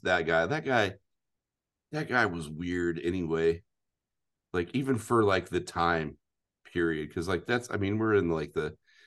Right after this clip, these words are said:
the late nineties where weird shit, people were into weird shit. Like, here's an interesting story.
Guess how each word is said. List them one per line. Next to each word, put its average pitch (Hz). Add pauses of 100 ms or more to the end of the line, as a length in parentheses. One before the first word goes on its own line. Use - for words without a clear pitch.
(200)
the 87
late 80
nineties 80
where 78
weird 78
shit, -
people 107
were 85
into 90
weird 95
shit. 110
Like, 98 (1500)
here's 170
an 131
interesting 98
story. 92